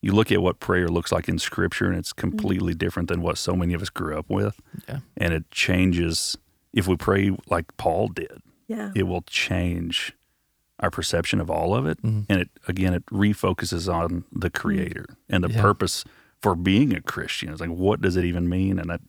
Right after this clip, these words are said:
Speaker 1: you know, when we start with that right relationship through prayer, well, it, it changes the whole, whole
Speaker 2: Yes.
Speaker 1: thing.
Speaker 3: Yeah. Um, one of my fa-, and I've mentioned this when I've had opportunities to speak, but, uh, one of my favorite,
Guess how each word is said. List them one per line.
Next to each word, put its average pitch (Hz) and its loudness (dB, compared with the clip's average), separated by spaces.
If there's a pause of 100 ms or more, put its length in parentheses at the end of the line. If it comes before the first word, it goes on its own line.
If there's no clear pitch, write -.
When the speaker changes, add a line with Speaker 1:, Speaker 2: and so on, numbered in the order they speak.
(140)
Speaker 1:
you 104 0
know, 95 2
when 95 2
we 92 2
start 107 4 (420)
with 92 2
that 85 2
right 87 2
relationship 90 -2 (300)
through 92 -2
prayer, 85 -2 (200)
well, 87 -4
it, - -8 (260)
it - -10
changes 90 2
the 82 -4
whole, 85 -6 (180)
whole - -2
Speaker 2:
Yes. 190 -2
Speaker 1:
thing. - -6 (220)
Speaker 3:
Yeah. 104 2 (400)
Um, 107 0 (380)
one 123 2
of 107 4
my 104 4
fa-, 110 2
and 107 2
I've 101 4
mentioned 98 2
this 98 0
when 104 2
I've 98 -2
had 107 2
opportunities 101 -2
to 107 -4
speak, 107 -2
but, 98 -2 (400)
uh, 104 2
one 107 -2
of 104 -2
my 101 -4
favorite, 107 -4